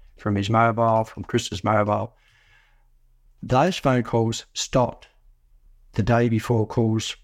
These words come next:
from the Leachfield phone box began. So there's an implication there that this could be the person. It's reasonable to assume that if he's made this phone call on the sixteenth of June,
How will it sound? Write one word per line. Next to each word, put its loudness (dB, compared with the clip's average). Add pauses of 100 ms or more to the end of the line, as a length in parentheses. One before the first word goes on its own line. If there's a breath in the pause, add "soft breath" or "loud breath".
from 0
the 0
Leachfield 0
phone 0
box -6 (160)
began. 0 (1000)
So 0
there's 2
an -4
implication 0
there 0
that -4 (260)
this -6
could -2
be 2
the 0
person. -2 (920)
It's -6
reasonable 0 (220)
to 0
assume 0 (460)
that 0
if 2
he's -2 (180)
made 2
this -4
phone 0
call -2
on 0
the 0
sixteenth -4
of -8
June, -4